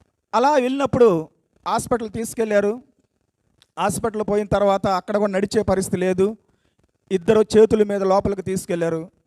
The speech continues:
తీసుకెళ్ళిన తర్వాత ఈసీజీ తీసిన తర్వాత ఈసీజీలో ఏం లేదని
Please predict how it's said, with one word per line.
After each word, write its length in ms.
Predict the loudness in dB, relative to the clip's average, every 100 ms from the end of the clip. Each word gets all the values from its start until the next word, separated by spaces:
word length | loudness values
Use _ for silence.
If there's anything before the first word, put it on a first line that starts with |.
| _ _ _
తీసుకెళ్ళిన 440 | -6 -4 -4 -4 -2
తర్వాత 720 | -2 0 0 0 0 -2 -6 _ _ _
ఈసీజీ 460 | -4 -4 -4 -6 -8
తీసిన 320 | -8 -6 -6
తర్వాత 640 | -2 0 0 0 -4 -4 -12 _ -6
ఈసీజీలో 500 | -4 -2 -4 -4 0
ఏం 180 | 0 0
లేదని 300 | -2 -2